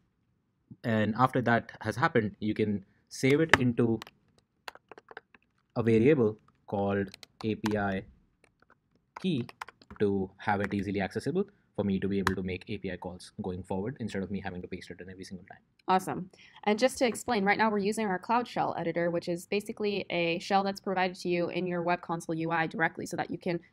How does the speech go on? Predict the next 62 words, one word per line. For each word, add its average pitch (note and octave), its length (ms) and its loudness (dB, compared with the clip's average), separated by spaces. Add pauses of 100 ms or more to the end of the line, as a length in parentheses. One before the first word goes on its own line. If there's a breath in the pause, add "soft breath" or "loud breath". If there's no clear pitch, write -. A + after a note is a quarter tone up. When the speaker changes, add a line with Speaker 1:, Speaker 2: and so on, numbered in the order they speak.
Speaker 2:
manage B3 380 4
any A3 160 2
of F#3+ 80 0
your F3 100 2
G E3+ 120 -2
C E3 120 -8
P E3 160 -4
resources. - 540 -2 (260 loud breath)
So G3+ 160 2
here B3+ 300 6
we're F#3 200 2
in G3 200 0
our F3 240 2
local F#3+ 220 0
directory F3+ 400 4
and E3+ 100 2
we've F3 140 2
exported - 360 -2
the - 100 -2
A F3 60 2
P G#3 160 -2
I G#3+ 80 2
key. C4+ 300 -2 (240 soft breath)
The G#3 60 2
next B3 180 2
thing D#4+ 100 4
that D4+ 120 2
we're A3 80 0
gonna A3 160 0
do F#3 280 2
is F3+ 400 0
analyze G3 500 2
our E3+ 160 0
text, - 420 0 (340 soft breath)
um, E3+ 300 2
and F3+ 140 0
we've A#3 220 0
saved A#3 320 0
that D#3+ 160 2
text E3+ 320 -4
in G3 100 -4
a F#3 60 0
json F#3 460 -2
file F#3 340 -2
that - 140 -8
you F#3+ 80 -6
see F#3+ 180 -4
here F3 260 2
in E3 80 2
our D#3+ 120 -2
inline E3 320 -2
editor, D#3+ 260 -4
which E3+ 160 -6
is E3 120 -6
a - 120 -6 (160)
request - 340 0
dot F#3+ 120 -4
J D#3 120 -4
S - 120 -8
O - 20 -8
N G#3+ 100 -8
file. - 220 -4